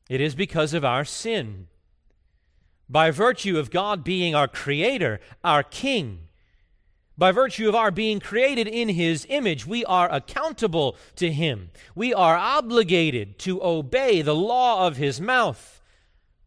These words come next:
the commandments of which are only the external expression of the holiness of his character. And every single sin we commit, whether in thought,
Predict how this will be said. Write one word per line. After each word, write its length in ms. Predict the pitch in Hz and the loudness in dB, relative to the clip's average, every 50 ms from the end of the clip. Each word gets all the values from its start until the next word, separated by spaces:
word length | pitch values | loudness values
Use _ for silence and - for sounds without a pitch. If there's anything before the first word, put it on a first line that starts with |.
| _ _ _ _ _ - | _ _ _ _ _ -6
the 100 | 147 - | -6 -2
commandments 640 | - 208 202 214 262 285 277 226 185 165 - - | 0 0 0 2 0 0 0 0 -2 -2 -2 -4
of 140 | 170 135 135 | -6 -4 -2
which 200 | 160 165 156 - - | -2 -2 -2 -2 -2
are 200 | 190 180 175 - 220 | 0 2 2 2 2
only 320 | 233 254 247 226 214 202 | 0 -2 -2 -2 -2 -4
the 180 | 170 180 175 190 | -2 -2 -2 -2
external 540 | 247 - - - - 233 226 220 208 202 202 | -2 -4 -6 -6 -4 -2 -2 -2 -2 -2 -4
expression 640 | 190 - - - 240 269 254 - - 165 147 143 - - _ - - | -6 -8 -8 -4 -4 -4 -4 -4 -6 -8 -8 -10 -12 -16 _ -4 -2
of 120 | 180 180 170 | -2 0 2
the 160 | 190 196 175 | 0 0 0
holiness 540 | 190 247 262 247 208 165 147 147 156 - 190 | 2 2 2 2 2 2 0 0 -2 -2 -4
of 80 | 180 | -4
his 180 | 165 202 196 - | -4 -4 -6 -6
character. 600 | - 254 262 254 226 175 131 - - 92 - - _ _ _ - - - - _ | -6 -4 -2 -2 -2 -4 -4 -8 -14 -18 -20 -20 _ _ _ -20 -20 -20 -12 _
And 300 | 208 185 190 185 180 196 - - - | 2 2 2 4 2 0 -4 0 2
every 560 | 220 254 285 302 302 247 262 294 302 302 262 | 2 4 6 4 4 2 0 -2 -2 -2 -2
single 640 | - - - - 262 269 269 269 254 269 262 254 247 | -6 -8 -6 -4 -4 -4 -4 -4 -2 0 0 0 0
sin 640 | - - - - - 220 214 208 208 220 240 214 | -2 -6 -8 -4 0 2 2 2 2 0 -2 -2
we 220 | 170 202 226 240 208 | -2 0 0 -2 -2
commit, 540 | - - 240 226 285 254 - - - - - _ _ _ _ _ _ _ _ _ _ _ | -2 -2 0 2 2 2 2 -2 -8 -20 -20 _ _ _ _ _ _ _ _ _ _ _
whether 280 | 135 135 139 139 131 | -2 -2 0 0 -2
in 140 | 127 120 120 | -2 -4 -6
thought, 480 | - - - - 196 214 240 254 - | -10 -10 -4 0 0 0 0 0 -4